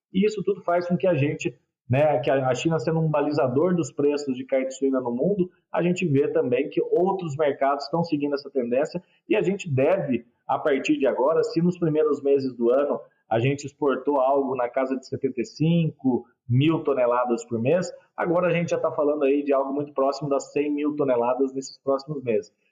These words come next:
Então, acho que o pior já passou, né? Fazendo esse grande apanhado, esse grande resumo, o pior já passou, e agora a gente vê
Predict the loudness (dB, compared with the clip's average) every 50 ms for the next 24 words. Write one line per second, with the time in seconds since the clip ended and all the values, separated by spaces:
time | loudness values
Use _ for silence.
0 | _ _ -2 -2 0 0 -2 -4 -8 -10 _ -2 -2 -2 0 -2 -2 0 0 2
1 | 2 4 2 2 0 0 0 0 -2 -2 -2 0 0 0 2 2 0 0 0 -2
2 | -2 -2 0 0 0 0 0 0 0 0 0 -2 -4 _ _ _ -4 -2 0 0
3 | 2 2 0 0 0 0 -2 0 0 0 0 0 0 0 -2 -2 -2 -2 0 2
4 | 2 2 2 0 0 0 0 -2 -4 -2 0 2 4 4 4 4 2 2 0 -2
5 | 0 0 -2 -2 -2 -2 0 0 2 0 -2 -4 -10 -16 _ _ _ 0 2 2
6 | 4 4 4 2 2 2 0 -2 -4 -4 -2 0 2 2 2 0